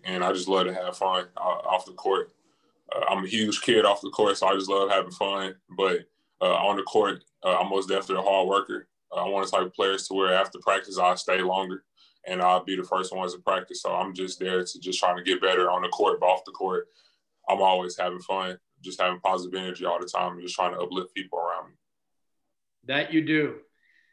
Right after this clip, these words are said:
Speaker 2: Last question before we go. Um, social media is bigger today than when we first met.
Speaker 1: Right.
Speaker 2: you had, if you had to rank your top three social media platforms,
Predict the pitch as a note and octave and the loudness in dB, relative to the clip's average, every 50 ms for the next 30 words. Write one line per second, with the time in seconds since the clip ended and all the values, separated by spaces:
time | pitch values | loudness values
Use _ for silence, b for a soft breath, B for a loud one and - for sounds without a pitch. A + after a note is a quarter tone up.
0 | _ _ _ _ _ _ C3 D3 E3 F3 E3+ - - F#3 F3+ E3+ - F3+ D#3+ D#3 | _ _ _ _ _ _ 0 2 2 2 0 0 2 2 2 2 2 0 0 0
1 | D3+ C#3 - F3 E3+ D#3 D3+ D3 C3 C3+ D#3+ D#3 D#3 D3 C#3 C3+ - - C#3 C3+ | 0 -2 -2 -2 0 0 0 0 0 2 2 2 2 2 0 -2 -6 -10 -10 -8
2 | C3+ C3+ C3 B2+ B2+ - - F#3 F3+ D#3 - E3+ D3+ D#3 D#3+ E3 E3 E3+ F3 E3+ | -8 -8 -10 -10 -12 -6 -4 -4 -4 -2 -4 -4 0 4 4 4 4 4 2 0
3 | D#3+ D3+ - _ _ _ _ _ _ _ - B2+ - _ E3 E3+ F3 F#3 E3+ - | -2 -6 -12 _ _ _ _ _ _ _ -18 -18 -8 _ 0 2 2 2 0 2
4 | D#3+ D#3 D#3 E3 E3+ D#3+ D#3 D3 C#3 C3+ C#3 C#3+ C#3+ C#3 C#3+ D#3 D#3 D#3 D#3 D3+ | 2 2 4 4 2 2 0 -2 -6 -4 -4 -4 -2 0 0 0 0 0 -2 -2
5 | C#3+ - - - D3 D#3 D#3 D#3+ D#3+ - - _ _ _ _ _ _ _ _ _ | -2 -2 -4 -2 0 2 2 2 0 -2 -10 _ _ _ _ _ _ _ _ _
6 | _ _ _ _ _ - A2 G#2+ G#2 D#3+ E3+ D#3+ D#3 - _ D3+ D#3+ - _ _ | _ _ _ _ _ 4 4 6 6 4 2 -2 -4 -12 _ -18 -18 -18 _ _
7 | _ - G#2+ C3 F3 F3+ E3+ F3 E3+ D#3 D3 C#3 D3 D#3+ E3+ F3 E3 E3+ D#3+ D3 | _ -16 -12 -8 -2 0 0 2 2 0 -2 -2 0 0 0 0 -2 -2 -2 -2
8 | C#3 B2+ - - E3+ E3 D#3 D#3 - - - D3+ E3 E3+ D#3+ D#3 D#3 D3+ D#3 - | -2 -4 -4 -2 -2 -2 -2 -2 -6 -12 -8 -4 -2 0 0 0 -2 -4 -10 -16
9 | _ _ _ _ _ _ _ _ _ - - E3 E3 D#3+ D#3+ E3 D#3 D3+ D#3+ D#3+ | _ _ _ _ _ _ _ _ _ -8 -6 -4 -4 -4 -4 -4 -4 -2 -2 0
10 | D3+ D3 C#3+ - - D#3+ D#3+ D#3+ - - - C#3+ C#3+ C3+ B2 B2 - - - - | -2 -2 -4 -4 -2 -2 -2 -2 -2 -4 -8 -8 -8 -8 -8 -12 -14 -18 -20 -20